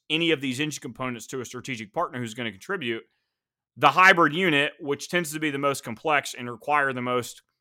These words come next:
kind of accumulated years of research, like, Ford will probably make the most sense to plug into something like that because of everything they do on the commercial side and all the technology they already have and can bring to that equation. So great." But we feel like we can literally do everything else and manage the supply chain of the engine itself.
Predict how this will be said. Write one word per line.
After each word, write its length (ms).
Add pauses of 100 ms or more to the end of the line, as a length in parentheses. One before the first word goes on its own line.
(140)
kind 200
of 80
accumulated 640
years 220
of 100
research, 680 (600)
like, 160
Ford 400
will 80
probably 460
make 180
the 80
most 220
sense 200
to 80
plug 240
into 180
something 300
like 220
that 280 (360)
because 280
of 60
everything 300
they 120
do 120
on 80
the 80
commercial 360
side 180
and 100
all 80
the 80
technology 520
they 80
already 180
have 240
and 60
can 100
bring 160
to 60
that 120
equation. 380
So 100
great." 300 (1200)
But 220 (460)
we 320
feel 160
like 180
we 140
can 140
literally 340
do 140
everything 360
else 220
and 120
manage 280
the 80
supply 340
chain 240
of 120
the 140
engine 220
itself. 500